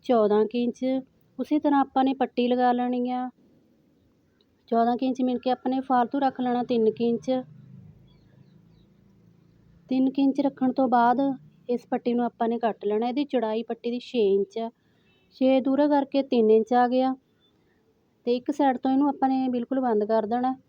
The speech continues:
ਤੇ ਉਲਟੀ ਸਾਈਡ ਤੋਂ ਇਹਨੂੰ ਸਿਲਾਈ ਮਾਰਨੀ ਸ਼ੁਰੂ ਕਰ ਦੇਣੀ ਹੈ। ਸਿਲਾਈ ਆਪਾਂ ਨੇ ਚਲੋ ਜੀ ਲੱਗ ਗਈ ਆ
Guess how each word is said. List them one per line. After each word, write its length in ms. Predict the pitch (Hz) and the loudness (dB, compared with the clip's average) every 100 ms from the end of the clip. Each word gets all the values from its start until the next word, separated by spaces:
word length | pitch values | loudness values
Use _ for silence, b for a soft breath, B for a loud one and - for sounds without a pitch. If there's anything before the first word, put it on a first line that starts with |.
| _ _ _ _ _ _ - | _ _ _ _ _ _ -8
ਤੇ 60 | |
ਉਲਟੀ 260 | 233 233 269 | -6 -4 -2
ਸਾਈਡ 280 | 269 247 240 | 0 -2 -2
ਤੋਂ 160 | 247 | -4
ਇਹਨੂੰ 140 | 247 277 | -2 -2
ਸਿਲਾਈ 300 | 277 247 240 | 2 2 2
ਮਾਰਨੀ 280 | 240 226 226 | 0 0 -2
ਸ਼ੁਰੂ 200 | 226 214 | -2 -2
ਕਰ 220 | 247 233 | -2 -2
ਦੇਣੀ 300 | 233 233 247 | -4 -4 -6
ਹੈ। 60 | 254 | -6
ਸਿਲਾਈ 460 | 240 220 214 233 | -4 -2 -2 -4
ਆਪਾਂ 240 | 233 - 220 | -8 -6 -6
ਨੇ 280 | 226 226 226 - | -4 -4 -6 -8
ਚਲੋ 260 | 214 220 220 | -8 -8 -8
ਜੀ 80 | |
ਲੱਗ 340 | 226 208 190 185 | -6 -4 -4 -6
ਗਈ 260 | 190 233 | -6 -4
ਆ 100 | 247 | -4